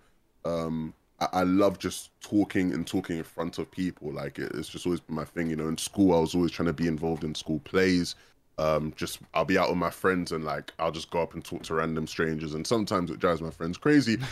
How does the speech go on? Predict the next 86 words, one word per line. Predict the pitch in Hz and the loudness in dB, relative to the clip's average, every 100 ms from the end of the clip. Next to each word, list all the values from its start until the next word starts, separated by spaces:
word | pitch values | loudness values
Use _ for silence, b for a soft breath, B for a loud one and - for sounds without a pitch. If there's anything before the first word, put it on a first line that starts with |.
| - | -4
but | 143 | -2
I | |
just | 175 151 | -2 2
find | 165 135 | 2 2
that | |
kind | 139 120 | 0 -2
of | 113 | 0
thing | 110 | -2
fun, | 95 - 110 80 71 _ _ - | -2 0 0 0 -10 _ _ -2
right? | 98 104 104 - | 2 2 2 -2
And | 104 98 | -6 -2
so, | 113 104 104 101 b b _ | 2 4 6 4 b b _
again, | 110 85 127 110 | -4 0 2 2
I | 95 | 0
knew | 101 120 165 | 0 -2 -2
what | 151 | -2
I | 117 | -2
was | 104 | -2
getting | 110 98 | -4 -2
myself | 107 - 104 101 | -4 -2 -4 -4
into | 101 95 92 - - - | -4 -4 -6 -10 -8 0
so, | 113 104 95 69 | 4 4 0 -6
so | - 113 | -2 2
long | 107 95 104 98 | 2 4 2 0
ago | 85 98 95 | 0 2 2
in | 90 | 0
terms | - 92 87 | -2 -4 -4
of, | 82 | -2
like, | 85 82 | -4 -2
I | 90 | -2
used | 104 - | -2 -2
to | 92 | -2
watch | 87 104 - - | 0 0 -2 -4
C | 101 | -2
S | 90 - | -2 0
G | 95 | 0
O | 95 | 2
majors | 90 90 80 82 76 b b _ - | 2 0 -2 -4 -4 b b _ -14
and | 78 | -6
be | 85 | -6
like, | 73 _ | -6 _
"Damn, | - - 78 69 _ _ | -6 -4 -4 -8 _ _
I | 80 | -6
wish | 85 - | -6 -6
I | 82 | -8
could | - | -4
be | 82 | -2
on | 80 | -2
that | 71 | -2
desk. | - 85 | -2 -4
Like, | 78 80 | -4 -8
I | |
feel | - 87 | -2 -2
like | 80 76 | -2 -6
I, | - B B | -10 B B
like, | 80 | -2
if | - | 2
I | 98 | 4
was | 92 - | 4 4
there, | 98 85 | 2 4
I | 82 | 2
would | 85 | 0
say | - 95 87 | -2 -2 -2
this, | 69 92 - | 0 -2 0
I | |
would | 85 85 | -2 0
have | |
done | 82 82 78 | -2 -4 0
this." | 90 - | -2 -2
Do | 85 | -6
you | |
know | 76 | -2
what | |
I | |
mean? | 90 | -2
So | 87 - | -4 -6
I | |
was | 101 - | -8 -8
so, | - 131 135 | -2 0 0
so | 131 | 0
ready | 113 107 | 0 2
in | 101 | 0
my | 90 | 0
mind | 98 113 104 92 | 0 2 2 2
that, | 71 | 2
like, | 90 82 | 0 0